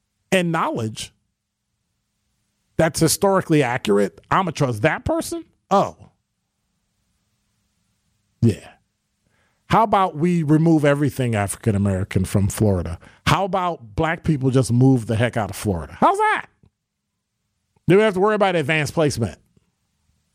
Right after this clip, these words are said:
We'll advance and place ourselves somewhere else.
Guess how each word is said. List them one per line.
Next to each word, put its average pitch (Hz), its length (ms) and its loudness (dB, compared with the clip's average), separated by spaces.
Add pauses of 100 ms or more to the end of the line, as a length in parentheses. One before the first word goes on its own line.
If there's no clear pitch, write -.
(440)
We'll 151 220 4
advance 170 680 -2 (160)
and 131 180 -4
place 147 300 2
ourselves 131 720 -4 (400)
somewhere 110 500 0
else. - 400 -6